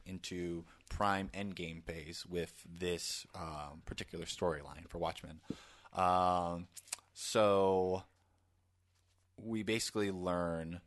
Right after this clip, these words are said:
the identity of who murdered a major character in the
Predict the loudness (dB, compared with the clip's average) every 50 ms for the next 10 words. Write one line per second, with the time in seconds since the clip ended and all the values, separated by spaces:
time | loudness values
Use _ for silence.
0 | _ _ _ -6 -2 0 0 0 0 0 -2 -2 -2 -4 -6 -8 -10 -8 -6 -4
1 | -2 -2 -2 -2 -4 -6 -8 -10 -12 -14 -10 -8 -6 -4 -2 -2 -2 -2 -2 -2
2 | -2 -2 -2 -4 -4 -6 -8 -10 -8 -6 -4 -4 -4 -4 -6 -8 -6 -6 -6 -6
3 | -6 -8 -8 -8 -8 -8 -10 -10 -12 -12 -12 -10 -8 -6 -6 -6 -6 -6 -6 -8
4 | -10